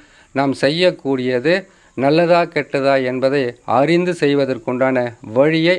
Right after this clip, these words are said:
அந்த தசா கொடுக்கும். அப்படி இல்லாமல் பாதக தசாவாக இருந்துவிட்டால் நற்பலன்கள் கொடுப்பது போல் கொடுத்து அதற்கு பிறகு சொற்ப பலன்களாக மாற்றிவிட்டு விட்டுவிடும். அதுவே தசா நல்ல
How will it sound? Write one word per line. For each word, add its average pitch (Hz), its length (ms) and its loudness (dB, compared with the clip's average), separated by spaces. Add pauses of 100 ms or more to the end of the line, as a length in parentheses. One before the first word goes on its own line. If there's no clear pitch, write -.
(120)
அந்த 117 280 0
தசா 120 240 0 (140)
கொடுக்கும். 110 420 -6 (380)
அப்படி 123 380 -2 (120)
இல்லாமல் 156 560 0
பாதக 147 460 2
தசாவாக 127 600 2 (100)
இருந்துவிட்டால் 139 680 -2 (480)
நற்பலன்கள் 185 800 2
கொடுப்பது 170 480 2 (100)
போல் 135 280 0
கொடுத்து 135 440 0 (380)
அதற்கு 165 340 0 (120)
பிறகு 147 360 0 (800)
சொற்ப 208 440 2
பலன்களாக 151 680 2
மாற்றிவிட்டு 135 600 -2 (400)
விட்டுவிடும். 113 580 -4 (420)
அதுவே 143 380 2 (120)
தசா 147 240 2 (140)
நல்ல 175 120 2